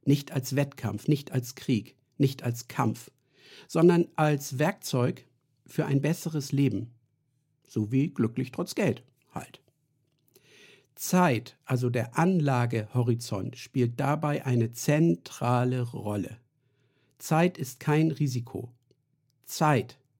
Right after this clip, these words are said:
ist ein Verbündeter. Wer langfristig denkt, wer Schwankungen aushält,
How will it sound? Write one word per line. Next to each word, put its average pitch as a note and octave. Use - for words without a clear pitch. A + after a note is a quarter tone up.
ist -
ein A2+
Verbündeter. B2+
Wer E3+
langfristig A3
denkt, F3
wer C3
Schwankungen C#3
aushält, F3